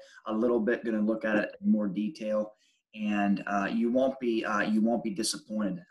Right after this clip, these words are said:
Uh, there's some, uh, legit youth pastors there. Uh, they talk about some raw stuff. And again, man, you won't be disappointed. You'll be encouraged. And, uh, take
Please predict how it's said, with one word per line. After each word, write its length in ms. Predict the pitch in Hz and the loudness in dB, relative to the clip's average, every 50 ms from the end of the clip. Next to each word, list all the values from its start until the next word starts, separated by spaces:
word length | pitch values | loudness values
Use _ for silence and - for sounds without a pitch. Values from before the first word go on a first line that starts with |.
| - 98 | -10 -8
Uh, 180 | 98 95 95 | -6 -4 -4
there's 320 | 90 98 101 104 101 - - | -2 -2 -2 -2 -2 -4 -6
some, 260 | - 101 101 101 101 | -2 0 2 2 2
uh, 140 | 98 98 98 98 | 0 -2 -4 -6
legit 460 | 98 98 98 90 90 107 117 117 117 | -6 -6 -6 -4 -4 -4 -4 -4 -4
youth 220 | 113 113 113 110 - _ - | -4 -4 -4 -4 -6 _ -8
pastors 480 | 107 107 107 107 - - 107 104 98 92 | -4 -4 -4 -4 -6 -6 -8 -6 -6 -4
there. 380 | 107 104 104 104 104 104 - - _ _ _ - _ _ _ _ 98 | -2 0 2 2 2 0 -2 -8 _ _ _ -20 _ _ _ _ -6
Uh, 60 | 98 | -2
they 120 | 98 101 98 | -2 -2 -2
talk 320 | - - 110 110 107 - | -2 -2 -2 -2 -2 -2
about 280 | 104 98 107 104 104 - | -2 -2 0 0 0 -2
some 220 | - 104 98 101 | -2 0 0 2
raw 240 | 101 101 98 101 101 | 2 2 2 2 0
stuff. 420 | 101 - - - 104 107 107 104 - - _ _ _ _ _ _ _ _ _ _ | -2 -4 -4 -4 -4 -4 -4 -6 -8 -14 _ _ _ _ _ _ _ _ _ _
And 360 | 104 101 101 98 98 95 92 - | -6 -4 -2 0 0 -2 -2 -2
again, 340 | 110 104 107 113 117 113 | 0 2 4 6 6 6
man, 260 | 107 101 101 98 98 101 | 4 4 2 0 2 2
you 180 | 110 123 120 | 2 2 4
won't 240 | 120 120 123 117 - | 4 4 4 4 2
be 80 | 120 101 | 0 0
disappointed. 640 | 107 117 117 - 107 - _ - 117 113 113 110 | 0 -2 -2 -4 -6 -10 _ -4 -2 0 2 2
You'll 100 | 110 107 | 2 2
be 180 | 98 113 110 104 | 0 -2 -2 -2
encouraged. 680 | 101 98 85 - - 117 113 117 117 110 107 - - - _ _ _ _ _ _ _ - | -4 -4 -4 -6 -6 -2 0 0 0 0 -2 -6 -12 -20 _ _ _ _ _ _ _ -10
And, 400 | 104 101 101 104 101 101 95 104 | -6 -4 -2 0 0 0 0 0
uh, 140 | 104 101 | -2 -2
take 380 | 101 - - 120 120 113 - | -4 -2 0 0 0 0 -2